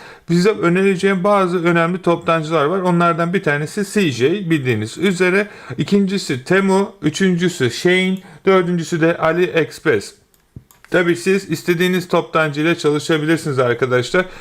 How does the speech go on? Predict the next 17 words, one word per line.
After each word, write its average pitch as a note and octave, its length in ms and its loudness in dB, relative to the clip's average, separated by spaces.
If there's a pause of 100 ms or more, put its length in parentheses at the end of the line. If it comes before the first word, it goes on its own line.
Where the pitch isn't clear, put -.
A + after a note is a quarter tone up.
(180)
Burada D#3 200 2
on D#3 160 0
altı D#3 280 -2
seksen D3+ 400 0
sekiz D3 380 -4
Taboğa D3 580 0
ve C#3 120 2
Ali, C#3+ 340 0 (140)
e, B2 60 2 (640)
e, A2 500 -4
Baba B2+ 500 0 (320)
Amerika'da C3 480 0
satış B2+ 320 -4
yapıyorsanız D3+ 1000 -2
işinize D3+ 380 0
yarayacak D3 560 0
şeylerdir. B2 600 0